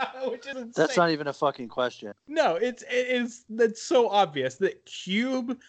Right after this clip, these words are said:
Speaker 1: but specifically a cube made by a Magic community member, uh, that doesn't have anything to do with the game besides the fact that the rules come from the same place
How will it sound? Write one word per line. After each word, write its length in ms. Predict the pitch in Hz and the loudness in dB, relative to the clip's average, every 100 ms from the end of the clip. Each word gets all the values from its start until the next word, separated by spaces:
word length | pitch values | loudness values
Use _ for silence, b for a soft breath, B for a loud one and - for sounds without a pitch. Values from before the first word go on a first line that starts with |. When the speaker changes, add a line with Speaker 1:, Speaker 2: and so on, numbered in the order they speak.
| b | b
Speaker 1:
but 220 | - 185 180 | 2 2 2
specifically 640 | - 165 214 196 208 202 | -2 0 0 0 2 4
a 80 | 156 | 4
cube 400 | 151 196 196 165 | 2 0 0 2
made 200 | 175 175 | 2 4
by 260 | 156 143 135 | 4 4 4
a 120 | 143 | 0
Magic 640 | 135 127 135 147 151 131 - | 0 -2 0 0 0 -4 -8
community 640 | - 139 139 156 175 190 | -6 -4 -2 -2 0 0
member, 480 | 190 202 208 240 247 b b _ - | 2 2 2 2 -2 b b _ -2
uh, 260 | 143 135 | 0 2
that 180 | 147 151 | 4 4
doesn't 220 | 160 185 | 4 2
have 160 | 185 170 | 4 4
anything 360 | 175 185 208 180 | 4 4 4 4
to 60 | |
do 80 | 160 | 4
with 120 | 170 | 4
the 80 | 156 | 4
game 200 | 143 147 | 2 2
besides 400 | 135 147 139 135 | 2 4 4 2
the 80 | 139 | -2
fact 220 | 139 143 | 2 0
that 140 | 139 139 | 0 -2
the 80 | |
rules 480 | 123 123 143 160 165 | -2 2 2 4 2
come 180 | - 170 | 0 -2
from 160 | 175 175 | -2 -6
the 80 | |
same 200 | 165 185 | -4 -4
place 420 | 180 202 226 - | 0 0 0 -2